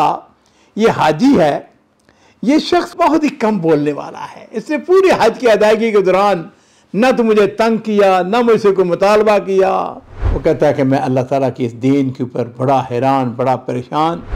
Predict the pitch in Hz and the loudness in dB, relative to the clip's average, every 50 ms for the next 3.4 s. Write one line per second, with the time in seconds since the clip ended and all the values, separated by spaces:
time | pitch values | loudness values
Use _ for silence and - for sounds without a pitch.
0 | - - - 190 208 220 226 220 - 254 247 240 220 208 208 196 190 180 165 - | -2 0 2 2 4 2 2 2 2 2 4 4 4 4 4 4 4 4 2 2
1 | - - - - - - - - - 165 131 - - - 233 240 208 170 143 135 | -2 -8 -2 -2 -2 -2 -2 -2 -2 -2 -2 -2 0 2 2 4 4 2 2 0
2 | 151 - - _ _ _ _ _ _ _ _ - 175 165 165 160 147 139 131 123 | -2 -4 -10 _ _ _ _ _ _ _ _ -2 0 0 2 2 2 2 2 0
3 | 120 110 110 117 135 151 147 143 | -2 -4 -2 0 2 4 4 4